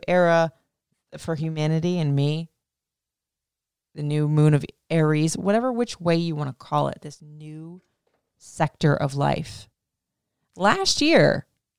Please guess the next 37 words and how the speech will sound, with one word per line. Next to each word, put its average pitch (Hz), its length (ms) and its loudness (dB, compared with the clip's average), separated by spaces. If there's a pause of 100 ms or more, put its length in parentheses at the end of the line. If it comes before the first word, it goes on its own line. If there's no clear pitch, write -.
(100)
I 196 220 6
put 262 240 2
on 240 160 2
my 220 140 4
vision 190 340 2
board, 147 260 -4
You 156 240 -10
are 175 120 0
stepping 165 600 0
in 143 440 -4 (560)
to 185 80 2
the 156 160 -2
most 139 260 -4
successful 180 760 -4
day, 156 440 2 (100)
decade 147 400 -2
of 147 200 -4
your - 140 -6
life. - 420 -12 (2250)
How, - 280 0 (460)
shit, - 420 -8
did 151 120 -10
I 185 140 0
think 277 200 -6
that 202 140 -6
this 208 180 0
was 240 140 -4
gonna 233 100 4
be 214 80 6
the 202 80 8
way 190 140 8
I 180 40 8
was 170 100 4
gonna 151 180 4
do 147 240 2
it? 339 160 0 (800)
No. - 480 -6